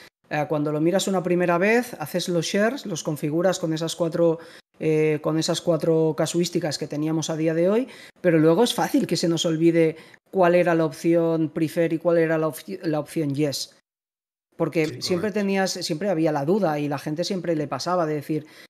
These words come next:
Speaker 1: eh, ¿yes era la que va de la caché a la array o de la array a la caché? Claro, era una palabra que tenía que definir un, un movimiento. Y entonces eso no era, no, no estaba nunca claro si no mirabas la ayuda,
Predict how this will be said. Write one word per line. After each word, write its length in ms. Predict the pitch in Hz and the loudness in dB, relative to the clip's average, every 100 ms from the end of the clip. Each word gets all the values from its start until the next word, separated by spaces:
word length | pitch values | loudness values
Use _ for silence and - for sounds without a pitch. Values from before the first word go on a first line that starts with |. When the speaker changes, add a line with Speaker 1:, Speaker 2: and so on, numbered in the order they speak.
| _ | _
Speaker 1:
eh, 340 | - 170 170 175 | 0 4 4 2
¿yes 380 | 156 185 254 262 | 0 2 4 4
era 180 | 247 240 | 4 2
la 180 | 233 | 0
que 140 | 220 220 | -2 -2
va 140 | 226 | -2
de 120 | 214 | -2
la 140 | 214 208 | -2 -2
caché 260 | 214 214 214 | -4 -4 -4
a 60 | |
la 120 | 208 | -4
array 340 | 208 226 262 240 | -4 0 2 2
o 40 | |
de 120 | 196 | 2
la 100 | 190 | 0
array 220 | 180 185 190 | 0 2 2
a 40 | |
la 120 | 180 | 2
caché? 380 | 175 160 - - - - _ _ | 0 -4 -6 -12 -18 -20 _ _
Claro, 280 | - - - - - _ - | 0 0 -2 -12 -20 _ 0
era 180 | 180 | 2
una 180 | 233 233 | 4 2
palabra 400 | 156 160 233 180 | 0 2 2 0
que 100 | 160 | -2
tenía 280 | 160 160 180 | 0 2 0
que 80 | 190 | -2
definir 600 | 185 180 185 202 247 - | -4 -4 -2 -2 -4 -4
un, 400 | 190 180 175 165 - | -2 0 0 -2 -2
un 120 | 165 | -2
movimiento. 760 | 190 190 151 175 202 151 135 - - _ _ - | 0 2 2 2 0 -4 -8 -12 -20 _ _ -6
Y 120 | 160 | -2
entonces 340 | 156 160 147 | 0 0 -2
eso 160 | 160 - | -4 -4
no 160 | 196 196 | -2 0
era, 600 | 180 160 147 139 131 143 | 2 2 2 -2 -4 -4
no, 260 | 151 151 156 | -2 -2 -2
no 120 | 156 | -2
estaba 300 | 160 - 185 | -2 0 2
nunca 340 | 165 160 151 135 | 4 2 0 0
claro 400 | 180 202 226 226 | 2 2 0 -2
si 160 | - | -2
no 100 | 165 | 0
mirabas 400 | 165 165 156 151 | 2 2 2 0
la 80 | 143 | -2
ayuda, 340 | 135 160 139 | 0 0 -2